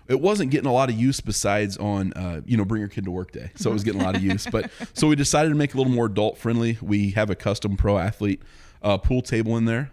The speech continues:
Speaker 1: and then we have a Papa Shot machine, which the record is a hundred forty-two, uh,
Speaker 2: Oh.
Speaker 1: set by one of our employees, Mac
Speaker 2: Wow.
Speaker 1: Moore. Yeah,
Speaker 2: Wow.
Speaker 1: it's, I don't know
Speaker 2: He's a
Speaker 1: how he does
Speaker 2: professional.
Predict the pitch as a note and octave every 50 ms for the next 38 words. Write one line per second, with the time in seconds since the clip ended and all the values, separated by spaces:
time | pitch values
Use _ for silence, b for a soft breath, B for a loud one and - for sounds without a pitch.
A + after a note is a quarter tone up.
0 | - - G2+ G2+ G2 G2+ G#2 G#2 G2+ G2+ G2+ G2+ G#2 A2 F#2 F#2 F#2+ F#2+ F#2 -
1 | F2+ F2+ - G2 G2 G#2 - G#2 - A2 G#2 - G#2 G#2 - - G#2 G#2+ B2 B2
2 | B B B B B B B B B G#2+ A2+ - - G#2+ G2+ G#2 A2 A#2+ - B2+
3 | A#2 G#2+ G#2 G2+ G2 A2+ G#2+ A2 A2 A2+ - A2 G#2+ A#2+ B2+ - - A2 G2+ A2
4 | B2+ - - - A2+ G2+ F2 E2+ G#2 - - - A2+ - - A2+ G#2+ G#2+ G#2 G#2+
5 | G#2+ G#2 G2+ G#2 A2+ A2 - G#2 G2 G2 G2 G2 G2+ G2 A2 - F3 - - -
6 | G#2 A#2+ - B B B B B G3 G3+ F#3+ F#3 F#3 F#3+ G3+ A3+ A3+ F#3+ D3+ E3
7 | E3 - - - G2+ G#2 F#2+ G2 G#2 - - - - G2+ G#2+ G#2+ F2 F#2+ F#2+ F#2+
8 | G2+ G2 F#2+ F#2 G2 F#2 F2+ F#2 F#2 F2+ F2 E2+